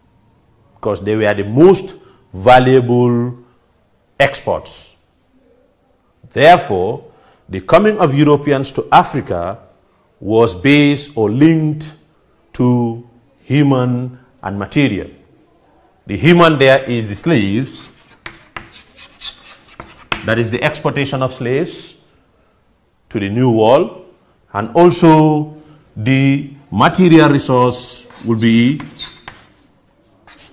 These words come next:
gold. Now, what were the reasons for Europeans'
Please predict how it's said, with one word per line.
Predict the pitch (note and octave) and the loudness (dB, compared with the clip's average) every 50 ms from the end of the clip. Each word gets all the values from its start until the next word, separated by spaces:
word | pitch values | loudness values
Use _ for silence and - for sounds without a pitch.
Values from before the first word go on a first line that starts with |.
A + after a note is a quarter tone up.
| - - G2 | -10 -4 0
gold. | G2+ D3+ D3+ - G#2 F2+ E2 D#2+ - - - - - - - - _ _ _ _ _ _ _ _ _ _ _ _ _ _ | 2 4 4 4 2 0 -4 -8 -12 -18 -20 -20 -20 -20 -20 -20 _ _ _ _ _ _ _ _ _ _ _ _ _ _
Now, | - D3+ E3 E3+ B2+ G#2+ G2+ - - - - - - _ _ _ _ - | -4 2 4 4 6 4 4 0 -2 -8 -18 -20 -20 _ _ _ _ -10
what | G2+ G2+ C3 G3 A#3 A#3 | -2 2 2 2 2 4
were | B3 A#3+ A3+ G#3+ | 4 6 6 6
the | F3 E3+ | 6 4
reasons | D#3+ D#3+ D#3+ D3+ C3+ D#3 D#3 D3 D3 D3 C#3+ C#3+ C#3 - - - - _ _ _ _ _ _ | 2 2 0 0 0 0 0 2 2 0 -2 -4 -6 -8 -12 -14 -18 _ _ _ _ _ _
for | - - B2 | -4 -2 0
Europeans' | B2 C3+ C#3 C#3 C#3 C3+ C#3 C#3 C3+ B2+ B2+ B2+ C3 C3 B2 - | 2 2 4 4 2 2 0 -2 -2 -2 -2 -2 -4 -6 -8 -10